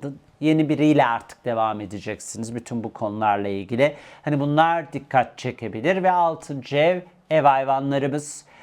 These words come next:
Belki onlar da odağınız. Ne bileyim aşısı geldi, bir şey geldi.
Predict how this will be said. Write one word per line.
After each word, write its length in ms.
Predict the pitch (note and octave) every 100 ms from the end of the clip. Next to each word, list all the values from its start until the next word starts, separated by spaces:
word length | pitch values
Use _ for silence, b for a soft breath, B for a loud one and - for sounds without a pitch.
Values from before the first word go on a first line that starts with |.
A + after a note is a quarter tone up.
| b A4
Belki 300 | A4+ G#4 F#4
onlar 440 | E4 C#4+ B3+ G#3
da 100 | G3+
odağınız. 800 | D3 B2+ A2 G#2 A2+ D#3 - - b b
Ne 120 | D#4
bileyim 160 | A#3 G3
aşısı 360 | G#3 - - D3
geldi, 340 | B2 G2+ B2
bir 60 | D#3
şey 300 | - D#3 C3
geldi. 580 | A#2 G2 F#2 D3 E3+